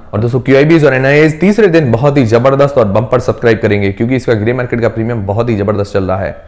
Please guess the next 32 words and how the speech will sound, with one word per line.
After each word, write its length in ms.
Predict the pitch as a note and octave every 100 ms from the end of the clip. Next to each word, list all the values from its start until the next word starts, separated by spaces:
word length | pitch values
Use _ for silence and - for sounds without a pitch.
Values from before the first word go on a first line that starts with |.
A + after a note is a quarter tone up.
| -
और 120 | C#3+
दोस्तों, 240 | D#3+ D3+ C#3+
इसका 160 | C#3+
जो 100 | A2
रिटेल 380 | G2 C3+ G3+ F3+
पोर्शन 240 | E3 D#3
सब्सक्राइब 420 | C3 C3+ - B2+ A#2
हुआ 120 | A#2
है, 120 | G#2+
बारह 200 | G#2+ B2+
पॉइंट 220 | B2+ A#2+
बयालीस 300 | G#2+ A#2+ C3+
गुना, 260 | C3 B2+ A#2+
बहुत 260 | F#2+ A2 E3
ही 80 | C#3
जबरदस्त 440 | A2 A#2+ C#3+ D3
सब्सक्रिप्शन 460 | A#2+ - C3 C#3+ C#3+
है 80 | A#2
रिटेल 280 | A#2 B2
पोर्शन 320 | A2+ A2 A#2 G2
द्वारा। 300 | G2 F2+ - - - - -
और 140 | C#3+
दोस्तों, 240 | D3 C3+ A#2+
ये 60 |
टोटल 320 | A2+ F3+ G#3+ G3+
सब्सक्राइब 400 | B2+ A#2+ A#2+ G#2+
हुआ 120 | A#2
है 60 |
सात 300 | C3+ A#2 B2+
पॉइंट 160 | B2 A#2+
अड़सठ 240 | G#2 -
गुना, 200 | F#2 F#2